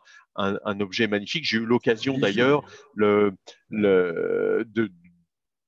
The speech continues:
Speaker 1: d'amener au, au musée des frères Omidvar une, une, un exemplaire de cette, euh, caméra Bolex qui est vraiment importante dans, dans leur voyage. Et vous voyez quelques illustrations.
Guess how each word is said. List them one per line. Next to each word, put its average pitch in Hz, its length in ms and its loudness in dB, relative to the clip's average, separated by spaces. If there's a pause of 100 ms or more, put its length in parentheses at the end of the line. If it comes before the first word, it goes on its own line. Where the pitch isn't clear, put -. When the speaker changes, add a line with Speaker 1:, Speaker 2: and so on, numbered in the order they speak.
(140)
Speaker 1:
d'amener 139 380 4
au, 120 80 6
au 104 480 2
musée 120 220 -4
des 110 80 2
frères 107 220 0
Omidvar 104 500 2
une, 98 140 -4
une, 95 340 -2
un 95 120 0
exemplaire 117 600 0
de 98 100 0
cette, - 300 -6
euh, 90 260 -2 (140)
caméra 98 320 -2
Bolex 101 420 -2
qui - 120 -8
est - 20 -4
vraiment 104 360 -4 (380)
importante 123 560 -2 (240)
dans, 90 440 -4
dans 101 100 0
leur 98 160 0
voyage. 117 500 2 (300)
Et 87 60 -10
vous - 40 -12
voyez 104 200 -2
quelques 104 400 -4
illustrations. 110 760 -4